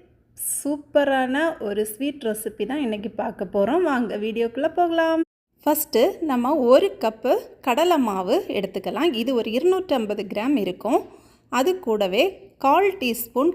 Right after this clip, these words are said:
கேசரி பவுடர் எடுத்திருக்கேன். இது வந்து மஞ்சள் கலர் கேசரி பவுடர். இனி இது கூடவே கொஞ்சம் தண்ணி சேர்த்து கொஞ்சம் திக்கா நம்ம இதை கரைச்சி எடுத்துக்கலாம். தண்ணி வந்து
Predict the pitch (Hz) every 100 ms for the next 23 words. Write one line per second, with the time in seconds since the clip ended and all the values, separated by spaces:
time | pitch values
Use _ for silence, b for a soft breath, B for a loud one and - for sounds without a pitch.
0 | - 277 359 - 330 277 - 185 180 277
1 | 381 - _ _ _ _ - 220 180 190
2 | 180 180 - b b b b 254 247 226
3 | 190 262 440 277 240 254 302 254 208 339
4 | - - 208 - 190 190 185 175 180 294
5 | - b b b _ _ _ - 294 339
6 | 254 349 285 311 370 302 302 269 208 -
7 | - 285 349 381 370 - 247 254 381 370
8 | 233 196 - 226 415 - - _ - 254
9 | 262 359 - 370 - - 208 381 - 233
10 | 233 240 196 277 202 226 - 262 202 -
11 | 190 175 175 196 349 - _ _ _ _
12 | _ _ _ _ _ _ _ _ - 262
13 | 320 403 277 269